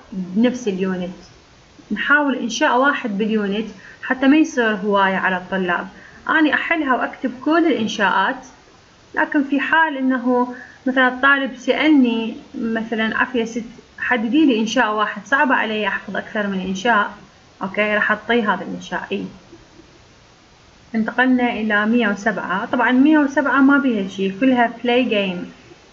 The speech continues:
play a game، يعني لعب لعبة، فما بيها شي كلش مهم. آه، وصلنا إلى مية وثمانية، معاني ومهمة المعاني.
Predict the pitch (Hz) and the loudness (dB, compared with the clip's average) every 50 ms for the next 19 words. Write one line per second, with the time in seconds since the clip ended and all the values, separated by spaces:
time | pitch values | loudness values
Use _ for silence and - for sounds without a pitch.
0 | - _ _ _ - - 226 220 226 208 190 185 185 202 196 202 190 185 190 196 | -20 _ _ _ -8 -4 0 0 2 0 0 -2 -2 -2 -2 -2 -2 -2 -2 -4
1 | 190 - - 190 190 180 180 190 185 190 208 202 185 202 185 175 196 185 156 175 | -4 -6 -6 -4 -4 -2 -2 0 0 0 0 0 -2 -2 -4 -4 -4 -4 -4 -4
2 | 165 165 160 185 226 - - - - - - - - _ _ _ - - 196 202 | -4 -4 -4 -4 -6 -8 -10 -16 -20 -20 -20 -20 -20 _ _ _ -8 -6 -4 -2
3 | 214 226 220 220 196 190 190 190 - 185 185 - - 190 190 190 - - 190 190 | 0 0 0 0 -2 -2 -2 -4 -4 -6 -8 -8 -6 -6 -6 -4 -4 -4 -6 -4
4 | 190 196 196 185 190 262 285 - - - - - _ _ _ _ - - - - | -4 -4 -4 -2 -2 -2 -2 -4 -6 -14 -20 -20 _ _ _ _ -20 -20 -20 -20
5 | _ - - _ - - _ _ _ - 233 208 208 202 202 214 202 - 233 233 | _ -20 -20 _ -20 -20 _ _ _ -4 -2 0 2 2 0 0 0 0 2 2
6 | 233 226 202 208 208 202 202 214 226 247 247 226 220 - - - 196 190 190 190 | 2 0 0 0 0 0 2 2 2 2 2 2 0 -2 -6 -4 -2 0 2 2
7 | 190 196 214 214 208 202 190 180 180 180 190 185 180 185 190 196 214 233 254 262 | 2 2 2 0 0 0 -2 -2 -4 -4 -4 -2 -2 0 0 0 0 2 0 0
8 | 254 - - - 190 190 190 190 202 214 214 202 190 180 170 170 170 156 156 160 | -2 -4 -6 -4 -2 -2 0 0 0 0 0 0 0 -2 -4 -4 -6 -8 -6 -6
9 | 170 170 175 180 190 214 254 262 | -6 -4 -4 -4 -2 0 0 0